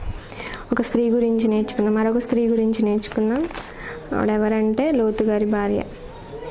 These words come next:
లోతు భార్య గురిం-, లోతు గారి భార్య గురించి మనం ఆలోచించినట్లయితే, ఆమె ఎక్కడ పుట్టిందో, ఆమె తల్లిదండ్రులు ఎవరో మనకు బైబిల్లో ప్రస్తావించలేదు, కానీ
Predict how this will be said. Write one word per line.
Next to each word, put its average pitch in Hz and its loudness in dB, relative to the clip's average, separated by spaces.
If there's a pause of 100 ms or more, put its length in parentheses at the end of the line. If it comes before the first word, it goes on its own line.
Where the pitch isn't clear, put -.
(760)
లోతు 233 2
భార్య 226 2
గురిం-, 220 2
లోతు 226 2
గారి 240 2
భార్య 220 2
గురించి 220 2
మనం 208 0
ఆలోచించినట్లయితే, 214 0 (1600)
ఆమె 247 0
ఎక్కడ 262 2
పుట్టిందో, 262 2 (220)
ఆమె 233 2
తల్లిదండ్రులు 233 2
ఎవరో 220 0 (120)
మనకు 214 2
బైబిల్లో 220 2
ప్రస్తావించలేదు, 214 0
కానీ 233 0